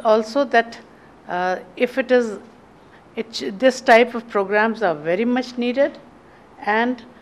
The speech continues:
the more the merrier. The more people should come and, uh, join. Many institutions should come and join. And getting funding for this from the Government of India is not so, uh, difficult, because Government of India has to,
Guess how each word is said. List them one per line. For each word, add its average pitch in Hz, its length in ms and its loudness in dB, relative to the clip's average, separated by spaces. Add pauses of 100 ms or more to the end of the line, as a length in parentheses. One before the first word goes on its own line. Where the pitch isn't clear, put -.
(200)
the 220 120 0
more 196 400 0
the 220 160 0
merrier. 147 520 -6 (480)
The 185 60 -10
more 208 260 0
people 226 400 -4
should 190 300 -8 (580)
come 202 320 0
and, 185 300 -6
uh, - 140 -8
join. 170 420 -6 (260)
Many 226 320 0
institutions 214 560 -6
should - 220 -12
come 175 200 -4
and 170 160 -12
join. 165 300 -6 (300)
And 208 200 -6
getting 220 320 -4
funding 214 480 -6
for 220 200 -4
this 190 400 -10 (400)
from 190 200 -4
the 190 80 -6
Government 185 360 -4
of 190 100 -10
India 190 380 -6
is 190 160 -12
not 175 280 -10
so, 175 320 -10 (500)
uh, - 100 -14
difficult, 160 640 -6 (120)
because 196 300 -4
Government 208 340 -2
of 233 100 -4
India 226 360 -2
has 214 380 -4
to, 233 260 -8